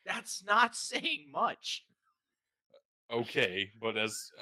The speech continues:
Speaker 2: as far as
Speaker 1: Two,
Speaker 2: one of the
Speaker 1: two
Speaker 2: Power
Speaker 1: teams,
Speaker 2: Five conferences go.
Speaker 1: two teams in the A C C don't even have their own fields.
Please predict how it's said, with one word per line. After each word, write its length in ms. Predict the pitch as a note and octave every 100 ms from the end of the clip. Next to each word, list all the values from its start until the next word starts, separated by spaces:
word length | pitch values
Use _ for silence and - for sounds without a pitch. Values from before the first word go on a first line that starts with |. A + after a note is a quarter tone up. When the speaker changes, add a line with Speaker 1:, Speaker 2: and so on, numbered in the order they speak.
| A2+ A#2
Speaker 2:
as 160 | A#2 A2
far 260 | - B2+ B2+
as 180 | A2 -
Speaker 1:
Two, 180 | - D4
Speaker 2:
one 160 | A2+ A#2+
of 60 | A#2
the 60 | A2+
Speaker 1:
two 80 | A#2
Speaker 2:
Power 140 | B2 A#2+
Speaker 1:
teams, 100 | A2+
Speaker 2:
Five 320 | A2+ A2+ A2
conferences 580 | B2 B2 A#2 A2 A#2 G#2
go. 440 | A2 A#2 G2 F#2+ G#2 _ _ -
Speaker 1:
two 260 | - C#4 C4+
teams 360 | - A#3 A#3 F3+
in 60 |
the 220 | F3 F3 F3+
A 40 |
C 160 | F3 F3
C 200 | G3 F#3+
don't 160 | E3
even 160 | E3+ E3
have 180 | D#3 D#3+
their 160 | D#3
own 140 | D#3+ D3 _
fields. 560 | E3 F3+ D#3+ D#3 -